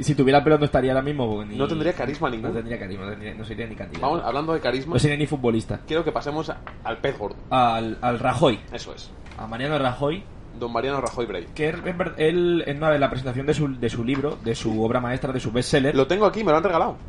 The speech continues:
Speaker 1: ¿En serio?
Speaker 2: Te lo juro.
Speaker 1: Bueno, pues habrá que leerlo, ¿no?
Speaker 2: Sí, sí, luego te lo paso.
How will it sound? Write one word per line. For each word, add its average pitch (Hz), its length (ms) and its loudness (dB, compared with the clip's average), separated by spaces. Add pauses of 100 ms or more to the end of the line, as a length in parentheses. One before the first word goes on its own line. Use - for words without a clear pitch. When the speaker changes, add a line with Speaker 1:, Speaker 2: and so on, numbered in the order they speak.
Speaker 1:
¿En 123 80 -8
serio? 175 340 -2
Speaker 2:
Te 117 100 -4
lo 110 60 2
juro. 160 260 0 (140)
Speaker 1:
Bueno, 113 200 -10
pues 123 120 -6
habrá 110 180 -4
que 113 80 -4
leerlo, 135 280 -4
¿no? 139 120 -6
Speaker 2:
Sí, 127 120 -8
sí, 117 120 -8
luego 117 200 -4
te 127 80 -8
lo 107 80 -4
paso. - 160 -12